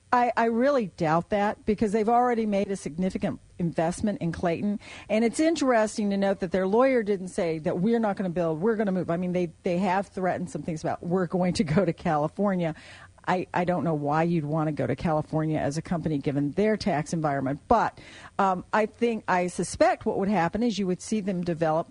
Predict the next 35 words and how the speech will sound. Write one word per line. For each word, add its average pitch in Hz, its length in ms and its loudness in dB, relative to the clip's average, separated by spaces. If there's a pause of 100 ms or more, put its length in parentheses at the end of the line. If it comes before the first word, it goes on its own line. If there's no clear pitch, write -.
(140)
but - 140 -4 (100)
on 196 140 -2
a 202 60 0
much 185 240 -4
smaller 175 500 0
scale. - 640 -4 (360)
They've 247 180 4
acquired 277 680 0
these, 190 220 -4
a-, 180 160 0 (240)
these 175 180 -4
parcels 214 440 0
of - 100 -6
property 208 460 0
over 196 180 0
the 175 100 -2
past 196 420 -2
four 202 140 -2
years. 208 380 -2 (840)
I 185 100 0
think 233 240 0
a 190 60 0
reasonable 214 500 0 (160)
person 214 440 0
would 196 140 2
assume 196 400 -2
that 156 120 -2
they 156 140 0
did 185 220 0
it 208 100 0
with 165 180 0
a 156 80 0
view 160 420 0
towards 170 460 -2
expansion 147 840 -2